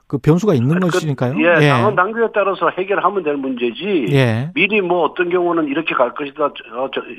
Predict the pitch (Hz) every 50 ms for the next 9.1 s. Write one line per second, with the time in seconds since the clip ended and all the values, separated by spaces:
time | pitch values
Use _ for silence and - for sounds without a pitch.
0 | - _ _ - - - - - - 156 165 156 - 160 151 135 135 143 143 156
1 | 156 147 135 131 139 139 143 151 - 147 123 117 117 110 - 117 - 151 135 135
2 | 160 160 151 - - 131 104 113 131 127 104 101 110 117 147 160 156 127 135 160
3 | 165 156 - 151 110 107 131 147 135 107 - 135 113 107 101 95 95 98 - 135
4 | 156 180 175 180 170 - 165 143 127 107 92 - _ _ _ - - - - _
5 | _ - 107 - - 139 156 160 196 190 160 156 - 143 170 185 185 180 180 180
6 | 170 - 139 - - - - 180 196 180 113 104 120 131 113 92 156 135 120 113
7 | - 120 117 120 143 170 151 - 135 147 160 160 147 110 98 95 117 123 139 143
8 | 135 113 107 90 85 82 73 - - - - - - - - - _ _ - 185
9 | 190 202